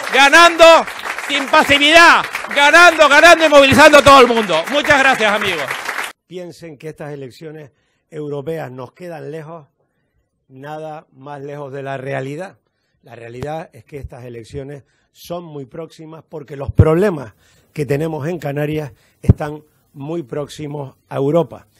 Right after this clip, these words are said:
Speaker 2: Y es en Europa donde se defienden esos problemas. El segundo motivo es que tenemos un proyecto político para Canarias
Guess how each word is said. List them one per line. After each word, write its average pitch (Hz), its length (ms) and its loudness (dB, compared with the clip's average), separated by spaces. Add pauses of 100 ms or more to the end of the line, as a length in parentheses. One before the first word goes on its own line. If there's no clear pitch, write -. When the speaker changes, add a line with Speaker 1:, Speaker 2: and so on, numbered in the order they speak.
(260)
Speaker 2:
Y 165 200 -4
es 196 120 -2
en 185 100 -6
Europa 175 480 -8 (300)
donde 156 360 -6
se 160 200 -8
defienden 143 600 -8 (240)
esos 139 260 -12
problemas. 101 460 -20 (920)
El 165 160 -8
segundo 240 380 -4
motivo 226 580 -4
es 190 160 -14
que 214 160 -8
tenemos 185 600 -10
un 196 260 -10
proyecto 170 680 -8
político 151 680 -8
para 131 220 -10
Canarias 147 600 -6